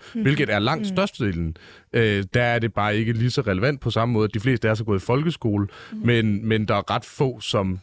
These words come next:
Speaker 2: det øjeblik, de er gået ud af den, der går super meget op i den. Øh, medmindre man selvfølgelig har børn i folkeskolen.
Speaker 3: Mhm.
Speaker 2: Øh, så, så jeg, altså, jeg tror, at selvfølgelig betyder det noget, og så, så kan man godt have en kamp om, hvem har kæmpet, kæmpet hårdest for den. Altså, man kan sige, en af grundene til, at D S U,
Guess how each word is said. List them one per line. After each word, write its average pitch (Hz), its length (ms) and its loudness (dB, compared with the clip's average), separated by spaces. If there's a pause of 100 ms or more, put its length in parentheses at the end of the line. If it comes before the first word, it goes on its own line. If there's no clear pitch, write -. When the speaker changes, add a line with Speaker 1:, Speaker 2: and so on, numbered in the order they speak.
(100)
Speaker 2:
det 123 80 2
øjeblik, 113 340 0
de 117 120 2
er 104 40 2
gået 120 240 0
ud 190 120 4
af 123 100 0
den, 107 100 -4
der 104 60 -2
går 104 160 -4
super 110 260 -2
meget 101 200 2
op 180 160 -2
i 123 40 -2
den. 82 180 -6 (480)
Øh, 107 360 2
medmindre 113 340 2
man 95 120 0
selvfølgelig 95 200 -2
har 92 60 0
børn 82 220 0
i 71 40 -8
folkeskolen. 73 580 -8 (200)
Speaker 3:
Mhm. 196 180 -8
Speaker 2:
Øh, 117 340 2
så, 117 200 -2
så 110 120 2
jeg, 101 140 0
altså, 104 200 0
jeg 98 120 0
tror, 113 220 0
at 92 240 0 (380)
selvfølgelig 165 380 0
betyder 123 360 0
det 107 120 0
noget, 110 160 2
og 117 60 0
så, 117 180 0
så 110 80 -2
kan 127 80 2
man 117 100 0
godt 123 140 2
have 123 60 2
en 117 60 -2
kamp 127 260 -2
om, 104 80 0
hvem 117 180 0
har 104 100 2
kæmpet, 120 500 2 (440)
kæmpet 135 320 2
hårdest 151 320 2
for 117 120 0
den. 110 80 -4
Altså, 98 160 -4
man 104 80 0
kan 98 60 -4
sige, 123 140 2
en 127 60 2
af 110 60 0
grundene 117 280 0
til, 110 120 0
at 107 160 -2 (100)
D 107 120 2
S - 60 0
U, 139 120 2